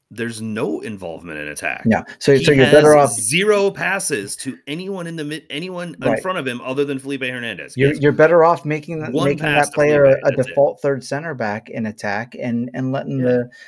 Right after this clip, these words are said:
Speaker 2: the, um, letting the fullbacks advance and add to the attack.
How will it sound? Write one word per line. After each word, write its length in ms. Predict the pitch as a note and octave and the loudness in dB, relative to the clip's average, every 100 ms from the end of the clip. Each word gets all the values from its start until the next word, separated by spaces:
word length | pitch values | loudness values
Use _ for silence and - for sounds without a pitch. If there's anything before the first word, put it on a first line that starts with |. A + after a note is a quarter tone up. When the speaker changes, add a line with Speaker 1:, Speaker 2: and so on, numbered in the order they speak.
| - - | -20 -2
Speaker 2:
the, 320 | C3 B2 B2 | 2 2 2
um, 560 | - B2 A#2+ A2+ A#2 - | 0 -2 0 -2 -6 -6
letting 320 | B2 B2 C3 | -2 -2 0
the 120 | A#2+ | -2
fullbacks 600 | A#2 C#3+ D#3+ A#2+ G#2 - - | -4 -6 -2 -2 -2 -6 -6
advance 560 | A2 F#2+ F#2+ F#2+ - - | -4 -2 -6 -6 -12 -10
and 240 | A2 G2 - | -8 -8 -4
add 240 | F2+ F2+ | -4 -6
to 100 | - | -12
the 140 | - - | -18 -18
attack. 480 | - - - _ | -12 -14 -14 _